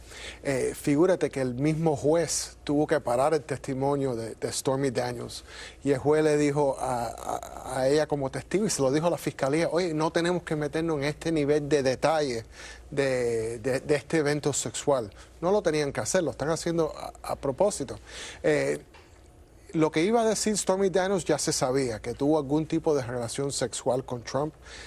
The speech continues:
Ella habló más detalles que no tenían que ver con el caso que otra cosa. Eh, la cuestión en el juicio en sí es si Trump cometió algún tipo de fraude en, en falsificar treinta y cuatro documentos,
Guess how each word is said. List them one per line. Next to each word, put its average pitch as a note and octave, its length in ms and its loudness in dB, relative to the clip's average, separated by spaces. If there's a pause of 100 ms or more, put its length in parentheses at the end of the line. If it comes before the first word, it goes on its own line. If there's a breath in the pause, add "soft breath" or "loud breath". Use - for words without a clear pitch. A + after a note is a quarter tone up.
(240 loud breath)
Ella F3+ 240 4
habló F#3+ 460 2 (100)
más E3 340 -2
detalles E3 560 2
que C#3 160 -6
no C#3+ 140 -2
tenían D#3 300 0
que C#3 120 -2
ver D3 180 2
con C#3 200 -2
el B2+ 180 -4
caso C#3 400 0 (240)
que C#3 200 2
otra C3+ 280 2
cosa. B2+ 380 -2 (480 loud breath)
Eh, C#3+ 420 2 (680)
la E3+ 300 2
cuestión A3+ 520 0
en A3 120 4
el D3 120 4
juicio E3 480 2
en C3+ 80 -2
sí A#3 320 2
es C3 300 -2 (280 loud breath)
si - 280 0
Trump F3+ 280 0
cometió D#3 400 4
algún D3+ 300 2
tipo F3 300 0
de E3 100 2
fraude F3 380 2
en, A#2 160 -6 (100)
en B2 140 -8
falsificar C#3 640 0
treinta C3+ 320 -4
y A#2+ 40 -6
cuatro C3+ 320 2
documentos, B2+ 840 -2